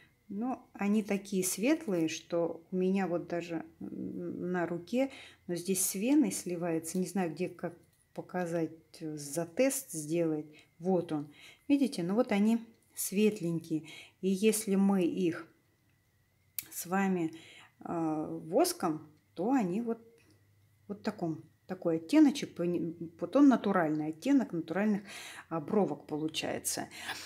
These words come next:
А что ещё мне здесь понравилось? Воск, а, производитель даёт двенадцать часов, держится, то есть фиксация до двенадцати часов.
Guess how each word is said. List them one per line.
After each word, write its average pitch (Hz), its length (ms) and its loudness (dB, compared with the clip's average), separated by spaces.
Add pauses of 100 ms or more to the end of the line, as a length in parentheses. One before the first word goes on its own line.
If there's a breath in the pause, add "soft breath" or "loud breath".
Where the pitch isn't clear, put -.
(300 loud breath)
А 165 180 2
что 294 260 4
ещё 320 400 6
мне 185 220 4
здесь 165 240 0
понравилось? 190 1120 2 (240)
Воск, 208 500 2 (400 loud breath)
а, 156 220 0
производитель 180 960 2 (240)
даёт 175 520 2
двенадцать 165 540 0
часов, 170 520 -2 (200)
держится, 233 600 4
то 214 120 0
есть 208 160 2
фиксация 208 560 2
до 185 120 2
двенадцати 190 640 2
часов. 180 580 0